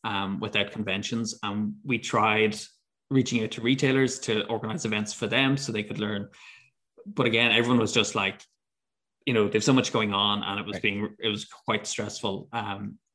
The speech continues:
Speaker 1: we tried a few different strategies, and nothing kind of got us out of the kind of nosedive that we were heading into. Um,
Speaker 2: Mm-hmm.
Speaker 1: and it was always
Speaker 2: Completely
Speaker 1: the
Speaker 2: by,
Speaker 1: case.
Speaker 2: not by your doing it all.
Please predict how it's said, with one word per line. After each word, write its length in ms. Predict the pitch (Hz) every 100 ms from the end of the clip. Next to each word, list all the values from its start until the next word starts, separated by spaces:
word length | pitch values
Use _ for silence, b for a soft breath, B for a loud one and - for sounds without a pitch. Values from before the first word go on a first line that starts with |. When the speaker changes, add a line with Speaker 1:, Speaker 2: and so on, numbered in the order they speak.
| _ _ 135
Speaker 1:
we 100 | 135
tried 240 | 139 120
a 40 | -
few 180 | 131
different 240 | 120 110 104
strategies, 580 | - 101 104 101 95 -
and 340 | 104 101 104 92
nothing 680 | 117 - 127 127 135 127 117
kind 400 | - - 113 113
of 240 | 107 104 -
got 220 | 107 104
us 200 | 98 - 104
out 200 | 101 101
of 220 | 95 - - _ _ _ _ _ _ _
the 100 | - 110
kind 440 | - 110 107 104
of 100 | 98
nosedive 720 | 107 101 104 101 101 101 -
that 260 | 101 98 123
we 100 | 110
were 120 | 101
heading 280 | 101 101 98
into. 360 | 98 - 95 - b b _ _ -
Um, 440 | 101 95 92 92
Speaker 2:
Mm-hmm. 160 | 113 104 98 _ _ _ -
Speaker 1:
and 160 | 107 113
it 40 |
was 120 | 123
always 160 | - 190
Speaker 2:
Completely 60 |
Speaker 1:
the 40 | 170
Speaker 2:
by, 180 | 160 147
Speaker 1:
case. 120 | 147
Speaker 2:
not 180 | 143 135
by 120 | 135
your 560 | 120 123 123 120 117 107
doing 360 | 107 123 117 110
it 60 |
all. 200 | 95 90